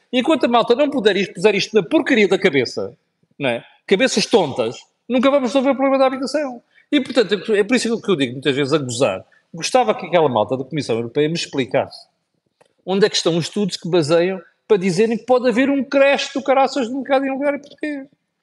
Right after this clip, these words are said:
Caramba, não há, não há casa, já aqui dissemos várias vezes. No princípio do ano, do, do, do século, faziam-se em Portugal cento e vinte e cinco mil casas.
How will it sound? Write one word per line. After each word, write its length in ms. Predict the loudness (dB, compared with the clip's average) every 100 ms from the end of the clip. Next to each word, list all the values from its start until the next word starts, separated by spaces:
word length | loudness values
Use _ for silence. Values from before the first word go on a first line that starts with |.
| 0
Caramba, 260 | 2 2
não 100 | 2
há, 100 | 2
não 220 | 2 2 0
há 80 |
casa, 380 | 2 2 2 0
já 120 | 0
aqui 200 | 0 0
dissemos 260 | -2 -2 0
várias 260 | 0 0 -2
vezes. 240 | -6 -10 _ _
No 120 | -4
princípio 400 | -2 -2 -2 -2
do 200 | -2 2
ano, 200 | 0 -2 -10 -12
do, 200 | -2 -2
do, 300 | -2 0 0
do 120 | 0 -2
século, 420 | -2 -2 -6 -14 _ _ -4
faziam-se 380 | 0 2 2 0
em 40 |
Portugal 300 | -2 -2 0
cento 180 | 0 -4
e 40 |
vinte 140 | -6 -8
e 40 |
cinco 140 | -8
mil 120 | -8 -6
casas. 320 | -6 -8